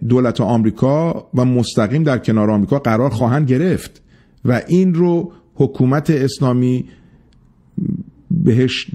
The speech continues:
دست پیدا کرده و رسیده و مجبور هستش که عملیاتی رو انجام بده. کسانی که این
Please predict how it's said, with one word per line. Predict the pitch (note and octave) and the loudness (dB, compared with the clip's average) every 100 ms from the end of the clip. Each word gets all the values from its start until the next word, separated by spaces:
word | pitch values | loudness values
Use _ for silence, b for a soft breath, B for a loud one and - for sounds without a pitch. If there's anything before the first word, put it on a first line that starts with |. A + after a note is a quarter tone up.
| A2+ | 0
دست | B2+ D#3+ - | 2 0 0
پیدا | D3+ C#3 C3 | 0 0 0
کرده | C3 B2 B2+ | 0 0 0
و | |
رسیده | B2+ A2 F#2+ G2 F#2+ | 2 0 0 -2 0
و | C#3+ | 2
مجبور | F3 E3+ E3 C3 A#3+ G3+ | 2 2 0 0 2 2
هستش | F#3+ F3+ D3 | 2 0 -2
که | - F3 E3 B B B _ | 0 0 -2 B B B _
عملیاتی | C#3 C#3+ D3 C3 D3+ G3+ G3+ F#3+ | 0 2 2 4 2 0 0 0
رو | |
انجام | F#3 D3 A#2 B2+ A2+ | 2 0 0 0 0
بده. | E2+ A#1 - _ _ _ _ B B B B B B | -2 -4 -12 _ _ _ _ B B B B B B
کسانی | D#3+ G3+ G#3 | 0 2 2
که | F#3+ F#3 | 2 2
این | D#3+ F3 D#3+ | 2 0 0